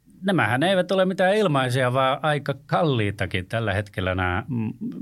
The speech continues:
maskit, että, että tuota, tuleeko tästä sitten kynnyskysymys tästä, tästä hinnasta, että jos ajatellaan, että on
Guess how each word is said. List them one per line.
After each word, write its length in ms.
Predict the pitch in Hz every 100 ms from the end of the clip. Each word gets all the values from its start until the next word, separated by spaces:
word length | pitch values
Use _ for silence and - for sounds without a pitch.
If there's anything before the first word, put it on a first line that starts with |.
| 240 226
maskit, 560 | 123 123 120 - 95
että, 340 | 101 - 110 110 - - - _
että 240 | 131 123 127
tuota, 340 | 127 123 127 120
tuleeko 320 | 151 156 127 117
tästä 300 | 127 123 123
sitten 640 | 165 - 143 131 131 127 120 - _ _
kynnyskysymys 920 | 135 131 113 - 143 123 120 101 -
tästä, 320 | 104 - 120 - - -
tästä 240 | 123 -
hinnasta, 680 | 120 160 135 95 92 - -
että 220 | 135 -
jos 180 | - 101
ajatellaan, 600 | 110 104 - 107 104 113
että 220 | 117 - 117
on 180 | 113